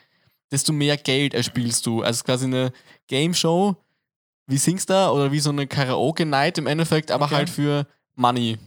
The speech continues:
Speaker 2: Klingt eigentlich ziemlich cool, muss ich sagen. Also
Speaker 1: Ja,
Speaker 2: richtiger
Speaker 1: schon,
Speaker 2: Sing-,
Speaker 1: also
Speaker 2: Singstar-Wettbewerb.
Speaker 1: Genau.
Speaker 2: <laughs> Wie bist du zu der Show gekommen? Eigentlich, ich, ich sag jetzt mal, nicht jeder kann einfach bei der Netflix-Show mitmachen.
Speaker 1: Die haben auf Instagram <laughs> geschrieben.
Speaker 2: Die haben auf Instagram geschrieben?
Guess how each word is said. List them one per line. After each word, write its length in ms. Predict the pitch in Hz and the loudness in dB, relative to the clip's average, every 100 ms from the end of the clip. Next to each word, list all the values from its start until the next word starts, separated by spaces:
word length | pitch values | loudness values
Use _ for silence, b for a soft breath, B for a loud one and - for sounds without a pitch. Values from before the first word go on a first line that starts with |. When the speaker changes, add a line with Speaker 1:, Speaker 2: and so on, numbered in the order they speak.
| - | -4
Speaker 2:
Klingt 280 | - 156 - | -4 -2 -2
eigentlich 200 | 160 160 | -2 0
ziemlich 300 | - 180 - | 0 0 0
cool, 100 | 190 | 0
muss 180 | 156 120 | 0 -2
ich 100 | 120 | -4
sagen. 220 | 113 117 | -4 -4
Also 140 | 120 139 | -4 -2
Speaker 1:
Ja, 220 | 131 156 | 2 2
Speaker 2:
richtiger 180 | 165 180 | 2 2
Speaker 1:
schon, 80 | 190 | 2
Speaker 2:
Sing-, 120 | 196 | 0
Speaker 1:
also 220 | 156 147 | 0 0
Speaker 2:
Singstar-Wettbewerb. 1040 | 147 226 214 160 139 127 - 120 113 110 - b b - | 0 0 0 0 0 -2 -2 0 0 -2 -8 b b -6
Speaker 1:
Genau. 220 | 156 139 | -2 0
Speaker 2:
<laughs> 880 | - - - 175 - 226 285 - 403 - 220 - 170 165 - - B B B B 202 131 | 0 -4 -4 -4 0 0 2 0 -2 2 0 2 -2 -2 -4 -4 B B B B -6 -2
Wie 160 | 147 240 | 0 0
bist 220 | 277 - | -2 -2
du 40 | |
zu 120 | 196 180 | -2 0
der 180 | 180 | 2
Show 140 | 170 165 | 2 0
gekommen? 400 | 165 165 165 123 | 0 0 0 -2
Eigentlich, 300 | 117 131 131 139 135 | -2 -2 -4 -2 -2
ich, 140 | - - 147 | -2 -4 -4
ich 100 | - | -2
sag 100 | 147 | -2
jetzt 100 | 143 | 0
mal, 160 | 147 143 | -2 -2
nicht 220 | 135 135 | -4 -4
jeder 160 | 135 143 | -2 -2
kann 160 | 147 131 | -2 -4
einfach 180 | 123 120 | -4 -2
bei 80 | 135 | -2
der 80 | |
Netflix-Show 480 | 135 185 - 131 - | 0 -2 -4 -4 -2
mitmachen. 440 | 117 117 107 - 127 B B B _ _ _ - | -2 -4 -6 -6 -8 B B B _ _ _ -8
Speaker 1:
Die 80 | 139 | -4
haben 100 | 143 | 0
auf 160 | 160 147 | 0 0
Instagram 480 | 151 175 156 131 | -4 -2 -2 -2
<laughs> 0 | |
geschrieben. 460 | 131 175 151 175 170 190 160 | 0 0 2 2 2 0 2
Speaker 2:
Die 100 | 202 | 2
haben 140 | 214 | 2
auf 140 | 220 - | 0 0
Instagram 520 | 285 - 214 185 175 | -2 0 0 2 2
geschrieben? 340 | 160 165 190 | 0 0 0